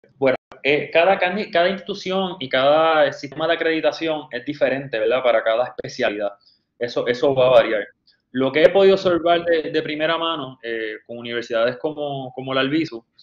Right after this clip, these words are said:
es que, eh, en Puerto Rico había una, y en Estados Unidos había una práctica sobre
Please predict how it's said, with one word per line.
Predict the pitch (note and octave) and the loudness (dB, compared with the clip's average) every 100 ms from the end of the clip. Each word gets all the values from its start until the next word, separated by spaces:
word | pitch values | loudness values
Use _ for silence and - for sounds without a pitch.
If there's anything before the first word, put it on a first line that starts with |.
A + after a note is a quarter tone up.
| _ _ _ - | _ _ _ -4
es | B2+ - | -4 -4
que, | - E3+ D#3 | -2 2 2
eh, | - _ _ _ _ _ B2+ B2 | -2 _ _ _ _ _ -10 -6
en | C#3 | -2
Puerto | D3+ C#3+ | 0 2
Rico | D#3 G#3 F#3 F3 D#3+ | 0 0 2 2 2
había | C3 C3 C#3 D3 | -2 -2 -2 0
una, | E3+ F3 F3 F3 E3 D#3 C#3 B2 A2 | 0 0 -2 -2 -2 -4 -4 -8 -10
y | B2+ | -10
en | B2 | -8
Estados | B2+ B2+ C3 E3 | -6 -6 -6 -10
Unidos | F#3 F3 | -4 -2
había | C#3 A#2+ B2 C#3+ D3 C3+ D3 | -2 0 2 2 2 -2 -12
una | D#3 D3+ C#3+ C3 - | -12 -10 -10 -12 -10
práctica | - D3+ D3+ C3+ B2+ A#2 A#2 | -2 -2 -2 -4 0 2 0
sobre | - A#2+ A#2+ A2+ A2 | -2 -2 0 -4 -6